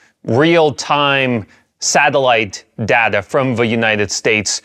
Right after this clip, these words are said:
was a major source of help for them. In fact, a lot of Russian military analysts say that this was a bigger deal than the weapons that the West sent to Ukraine.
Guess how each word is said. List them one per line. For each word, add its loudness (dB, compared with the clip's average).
was 2
a 0
major 0
source 0
of 2
help 0
for -2
them. -2
In 2
fact, 0
a 2
lot 2
of -2
Russian 0
military 0
analysts 0
say 0
that 0
this 0
was 0
a 0
bigger 0
deal 0
than 2
the 4
weapons 0
that 0
the -2
West -2
sent -2
to -6
Ukraine. -4